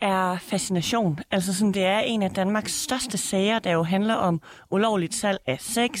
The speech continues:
Det handler om svindel for millioner, og så er der en drivkraft hos, øh, bordeldronningen Rihanna her,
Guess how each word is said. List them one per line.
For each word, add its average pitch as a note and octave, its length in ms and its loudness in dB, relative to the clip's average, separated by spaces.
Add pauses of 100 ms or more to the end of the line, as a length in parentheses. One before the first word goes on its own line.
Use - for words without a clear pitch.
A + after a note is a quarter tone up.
(120)
Det F3+ 80 -2
handler G3 300 2
om G3 200 0 (360)
svindel B3+ 360 0
for A#3 100 0
millioner, A3+ 480 2
og F#3 240 0 (400)
så - 220 -2
er A#3 120 2
der C#4+ 180 0
en G#3+ 140 0 (100)
drivkraft G#3+ 640 -2
hos, F3+ 360 0
øh, E3 220 2
bordeldronningen E3 840 0
Rihanna F#3+ 340 2
her, G3 260 2